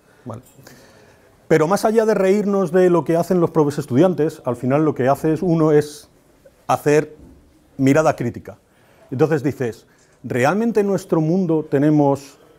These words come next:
una antología al disparate?". Y la tenemos. ¿Vale? ¿Cuál es nuestro mundo? Nuestro mundo es el desarrollo de software. Nosotros escribimos códigos.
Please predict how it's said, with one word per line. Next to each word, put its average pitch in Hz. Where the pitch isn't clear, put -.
una 147
antología 131
al 131
disparate?". 131
Y 120
la 110
tenemos. 101
¿Vale? 123
¿Cuál 147
es 160
nuestro 156
mundo? 135
Nuestro 110
mundo 143
es -
el 139
desarrollo 131
de 123
software. 104
Nosotros 127
escribimos 127
códigos. 92